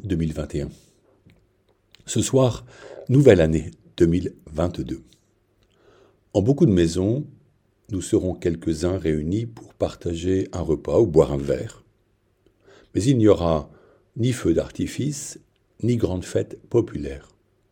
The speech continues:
Comment vivre librement ce passage vers une nouvelle année que tous, comme chaque année,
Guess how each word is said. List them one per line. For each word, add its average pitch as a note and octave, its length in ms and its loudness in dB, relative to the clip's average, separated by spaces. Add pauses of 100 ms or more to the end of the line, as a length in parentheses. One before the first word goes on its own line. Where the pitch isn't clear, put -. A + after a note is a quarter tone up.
(800)
Comment D#3 240 8
vivre G#2 580 2
librement G2+ 480 0
ce A2+ 160 -6
passage F#2 540 -4
vers E2+ 240 -2 (100)
une F2+ 160 -8
nouvelle E2+ 300 2
année G#2+ 340 -2
que - 140 -10
tous, - 480 -8 (680)
comme F2 180 -6
chaque - 280 -4
année, F2+ 460 0